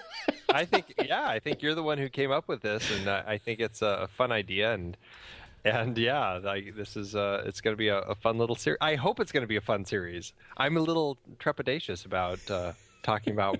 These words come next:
Speaker 2: <laughs> mine next week. But
Speaker 1: Well, well, I, I, uh, I'll be honest with you, I haven't watched yours yet, uh, so I'm excited about that.
Speaker 2: Good.
Speaker 1: Uh, but I, um,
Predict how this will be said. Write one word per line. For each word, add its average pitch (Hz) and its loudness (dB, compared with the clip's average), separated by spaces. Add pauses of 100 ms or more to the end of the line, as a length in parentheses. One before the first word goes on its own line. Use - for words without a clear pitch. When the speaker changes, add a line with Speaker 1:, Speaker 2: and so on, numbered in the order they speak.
(120)
Speaker 2:
<laughs> - -2
mine 113 2
next - -8
week. - -4
But - -4
Speaker 1:
Well, - 2 (520)
well, 254 2 (280)
I, 202 2 (200)
I, 175 2
uh, 160 2
I'll 135 2
be 139 -2
honest 165 -2
with 151 4
you, - 4
I 123 4
haven't 127 0
watched 131 0
yours 104 0
yet, - -2 (440)
uh, 107 2 (100)
so 120 2
I'm 110 0
excited 113 0 (160)
about - -2
that. 135 -4 (380)
Speaker 2:
Good. 98 2 (200)
Speaker 1:
Uh, 107 2 (100)
but 139 2 (120)
I, 170 2
um, 123 0